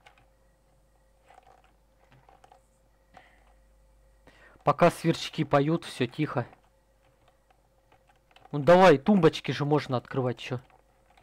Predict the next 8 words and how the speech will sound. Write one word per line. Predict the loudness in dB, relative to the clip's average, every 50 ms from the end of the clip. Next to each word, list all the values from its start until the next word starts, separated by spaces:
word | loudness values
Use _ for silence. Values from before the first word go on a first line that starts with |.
| _ _
А, | 0 2 2 2
уже | 0 -2 -4 -4 -4
нельзя, | -4 -8 -6 -4 -2 -2 -2
ну | -4 -6
ладно. | -6 -6 -8 -8 -14 _ _ _ _ _ _ _ _ _ _ _ _ _ _ _ _ _ _ _ _ _ _ _ _ _ _ _ _ _
Бидоны. | -14 -6 -2 -2 -2 0 0 2 4 4 4 2 0 -4 -6 -12 _ _ _ _ _ _ _ _ _ _ -20 -20 -20 -20 -20 -20 -20 -20 -20 _ _ _ _ -14
Ну | -12 -8 -8 -6 -4
ладно. | -4 -4 -4 -4 -8 -14 -18